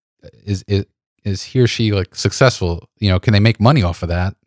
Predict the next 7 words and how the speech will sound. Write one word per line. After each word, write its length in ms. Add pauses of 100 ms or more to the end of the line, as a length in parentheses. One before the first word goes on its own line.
This 140
is, 140
you're 220
the 140
individual. 580 (520)
Um, 360 (180)
so 360